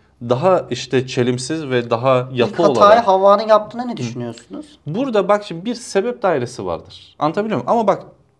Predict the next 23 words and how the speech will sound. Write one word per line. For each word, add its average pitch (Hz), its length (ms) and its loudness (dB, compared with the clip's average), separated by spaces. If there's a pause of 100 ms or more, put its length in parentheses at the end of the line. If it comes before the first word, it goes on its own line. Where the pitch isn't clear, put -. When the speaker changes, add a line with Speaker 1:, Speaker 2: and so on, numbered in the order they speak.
(260)
Speaker 1:
ben 233 340 2 (100)
bütün 147 680 -4
senin 170 280 -4
sorularına 139 440 -2
cevap 110 320 0
vereceğim. 82 400 -8
Speaker 2:
Hı 120 60 -14
hı. 117 60 -12 (360)
Speaker 1:
İslam'a 170 640 0 (160)
kadının 160 420 -2
verdiği 156 340 -2
değerden 143 440 2
tutalım. 160 440 0 (220)
Çünkü 151 420 -2 (220)
İslam 165 360 -4
kadına 151 340 -4
değer 143 260 -2
vermiyor 147 420 -4
diye 110 260 -4
bir 117 80 -6
şey 151 400 -10 (260)
kabul 143 300 -4
etsek 190 440 -4